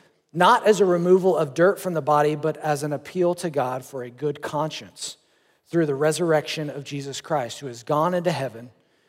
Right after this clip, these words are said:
and is at the right hand of God with angels, authorities, and powers,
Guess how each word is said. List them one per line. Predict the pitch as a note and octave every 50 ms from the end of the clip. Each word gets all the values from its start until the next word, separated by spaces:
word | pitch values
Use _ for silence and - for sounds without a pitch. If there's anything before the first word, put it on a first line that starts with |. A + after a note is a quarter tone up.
| _ _
and | - D#3
is | D3 B2+ C#3
at | D3 C#3+
the | C3+
right | C3 C3 C#3 C#3+ E3+ D#3+ -
hand | C#3+ D#3 E3 D#3+ D#3
of | D#3 C3+
God | - C#3 A#2+ A#2 A#2+ A2+ A2
with | A#2+ - - -
angels, | D3+ D#3 D#3 D#3 D3+ D#3+ D3+ C#3+ -
authorities, | C#3+ - - D3 C#3 C3 C3 B2 B2 A2+
and | A2+ A#2+ B2
powers, | - - D3+ C#3 B2 A2 G#2+ A2+ -